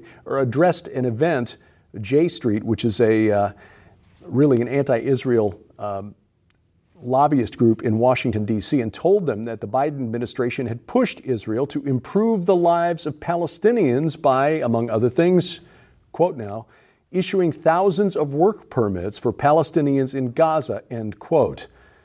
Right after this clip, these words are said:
The number of exits from Gaza into Israel rose sharply under the Biden administration, left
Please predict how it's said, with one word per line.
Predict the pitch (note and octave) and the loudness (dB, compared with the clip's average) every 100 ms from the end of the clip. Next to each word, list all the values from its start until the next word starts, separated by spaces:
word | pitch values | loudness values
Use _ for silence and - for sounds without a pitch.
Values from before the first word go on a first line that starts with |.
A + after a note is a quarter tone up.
| _ _ _ | _ _ _
The | - | -4
number | A2+ B2 | -2 2
of | G#2+ - - | 0 0 -2
exits | D#3+ - A2+ - - - | -2 0 -2 -2 -10 -14
from | - A2 | -8 -6
Gaza | G2+ B2 C#3+ C#3+ | 0 2 2 0
into | C3+ B2 | -6 -6
Israel | C#3+ C3+ D3+ A#2+ | -6 -4 -2 -2
rose | B2+ F3 F#3+ D#3+ - | 0 2 4 2 -4
sharply | - - F3 F#3 F3+ D3+ | -14 -2 0 2 2 -2
under | C#3 C3+ | 0 -2
the | B2 | 0
Biden | C3+ C#3+ C3+ | 0 0 0
administration, | A#2+ A#2 A#2 - B2 A#2 C3+ | -2 -2 -4 -2 -4 -4 -4
left | A2+ C3 - | 0 -2 -4